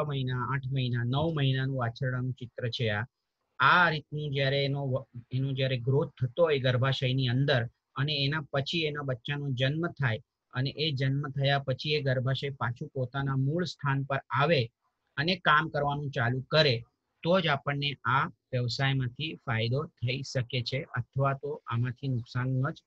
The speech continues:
ક્યાં તો આમાં દૂધ ઉત્પાદનમાં વ્યત્યય આવી શકે છે. એટલે મારું કહેવાનું તાત્પર્ય એ છે કે જે ગર્ભાશય છે એની કાળજી રાખવી બહુ જરૂરી છે.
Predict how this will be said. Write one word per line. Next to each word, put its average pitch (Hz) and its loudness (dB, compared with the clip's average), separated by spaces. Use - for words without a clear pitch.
ક્યાં 139 -2
તો 156 -6
આમાં 143 -2
દૂધ 143 -4
ઉત્પાદનમાં 131 0
વ્યત્યય 120 -2
આવી 147 2
શકે 117 -6
છે. 104 -14
એટલે 143 -4
મારું 160 -2
કહેવાનું 165 -2
તાત્પર્ય 156 -4
એ 160 0
છે 120 -2
કે 156 -2
જે 156 -2
ગર્ભાશય 147 2
છે 147 -6
એની 156 0
કાળજી 139 4
રાખવી 151 -2
બહુ 131 0
જરૂરી 110 -2
છે. - -14